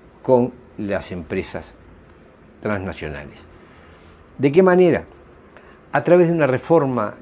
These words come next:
constitucional que impida que esos contratos se firmen en secreto,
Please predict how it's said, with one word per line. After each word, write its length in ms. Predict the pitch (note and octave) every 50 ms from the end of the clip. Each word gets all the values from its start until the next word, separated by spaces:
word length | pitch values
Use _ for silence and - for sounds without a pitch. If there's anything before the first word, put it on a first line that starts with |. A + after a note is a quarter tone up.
| - -
constitucional 840 | - C#3+ C3 - - B2 G#2+ - G#2+ - A#2 A2 A2+ A#2+ B2 B2 C3 - - - - - - - - - - - - -
que 240 | - D3 D3 D3+ - - - - - - - - - - - - - -
impida 580 | G3 F#3 F3 D3+ - A#3 G#3 D3 B2+ A2+ G2+ -
que 120 | - C#3+
esos 180 | A2 - A2+ -
contratos 380 | A#2 G2+ - G#2+ G#2 A#2 G2
se 100 | - F#2
firmen 260 | - - G2+ F#2 F2+
en 80 | F2+ E2+
secreto, 480 | - - D2+ C#2 D2+ C#2+ - - -